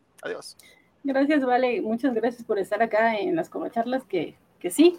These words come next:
Speaker 2: de vez en cuando, te apretabas tu calzón, pero de vez
Speaker 1: No, no,
Speaker 2: en
Speaker 1: no, no, no, no, a
Speaker 2: cuando
Speaker 1: ver,
Speaker 2: venías.
Speaker 1: yo, yo soy banca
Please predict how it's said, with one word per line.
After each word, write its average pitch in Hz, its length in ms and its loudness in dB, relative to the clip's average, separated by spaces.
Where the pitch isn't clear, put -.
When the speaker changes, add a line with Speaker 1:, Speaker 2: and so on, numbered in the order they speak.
Speaker 2:
de 262 240 8
vez 370 200 12
en 339 140 12
cuando, 311 320 6
te 285 100 2
apretabas 302 680 0
tu - 140 -4
calzón, 320 520 -2
pero 247 200 -2
de 220 60 0
vez 311 100 8
Speaker 1:
No, - 60 6
no, 180 120 6
Speaker 2:
en - 60 4
Speaker 1:
no, 175 100 0
no, 320 140 8
no, 156 80 6
no, 147 80 4
a 143 80 6
Speaker 2:
cuando - 20 4
Speaker 1:
ver, 135 140 2
Speaker 2:
venías. 220 400 0
Speaker 1:
yo, 196 80 2
yo 202 220 8
soy 240 400 2
banca 185 540 4